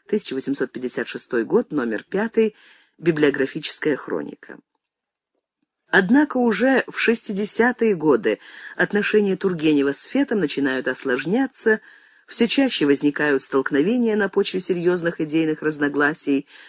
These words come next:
причиной которых был вызывающий консерватизм Фета,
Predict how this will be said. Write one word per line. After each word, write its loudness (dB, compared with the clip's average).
причиной 4
которых 2
был 6
вызывающий 2
консерватизм 0
Фета, -2